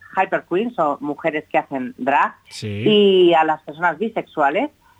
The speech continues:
Speaker 1: Eh, luego estoy yo, que me represento a mí misma. <laughs>
Speaker 2: <laughs>
Speaker 1: Eh, luego está,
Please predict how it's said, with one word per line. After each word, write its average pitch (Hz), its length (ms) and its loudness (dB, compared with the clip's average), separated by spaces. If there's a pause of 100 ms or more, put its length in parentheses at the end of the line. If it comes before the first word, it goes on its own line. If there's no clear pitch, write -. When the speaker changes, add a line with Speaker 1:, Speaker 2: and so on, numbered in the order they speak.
(320)
Speaker 1:
Eh, 180 140 2
luego 180 200 0
estoy 175 200 -6
yo, 202 220 -2
que 160 240 -2
me 147 180 -2
represento 147 400 -6
a - 20 -8
mí 147 120 -4
misma. 196 520 -4
<laughs> 175 60 -2 (380)
Speaker 2:
<laughs> 180 840 0
Speaker 1:
Eh, 190 320 -2 (580)
luego 190 300 2
está, 180 580 0